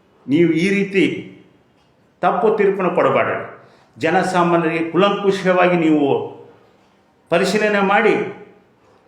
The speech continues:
ಆ ಕೇಸನ್ನು ಕ್ಲೋಸ್ ಮಾಡಿರಿ. ಏನೋ ಸುಳ್ಳು ಆರೋಪಗಳನ್ನು ಮಾಡ್ತಾ ನೀವು ಈ ಕೇಸನ್ನು ಕ್ಲೋಸ್ ಮಾಡಿದ್ರೆ ನಿಮ್ಮ ಕಾನೂನು ಅಡಿಯಲ್ಲಿ ಇಲ್ಲ, ಆದರೂ ಕೂಡ ನೀವು ಕಾನೂನು ದುರುಪಯೋಗ ಮಾಡಿರಿ. ಒಂದು ನ್ಯಾಯ ಕೊಡಿಸ್ಬೇಕಾದಂಥ ನ್ಯಾಯಾಧೀಶರು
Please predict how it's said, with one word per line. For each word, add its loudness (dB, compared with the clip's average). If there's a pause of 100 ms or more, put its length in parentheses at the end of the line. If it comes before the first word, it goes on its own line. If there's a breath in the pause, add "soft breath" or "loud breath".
ಆ 0
ಕೇಸನ್ನು -4
ಕ್ಲೋಸ್ 0
ಮಾಡಿರಿ. -4
ಏನೋ 2
ಸುಳ್ಳು 4
ಆರೋಪಗಳನ್ನು 2
ಮಾಡ್ತಾ 0
ನೀವು -2
ಈ -6
ಕೇಸನ್ನು -4
ಕ್ಲೋಸ್ -2
ಮಾಡಿದ್ರೆ -4 (200 loud breath)
ನಿಮ್ಮ 0
ಕಾನೂನು 2
ಅಡಿಯಲ್ಲಿ 4
ಇಲ್ಲ, 2
ಆದರೂ 0
ಕೂಡ 0
ನೀವು 0
ಕಾನೂನು 0
ದುರುಪಯೋಗ 0
ಮಾಡಿರಿ. 0
ಒಂದು -2
ನ್ಯಾಯ -2
ಕೊಡಿಸ್ಬೇಕಾದಂಥ -2
ನ್ಯಾಯಾಧೀಶರು 0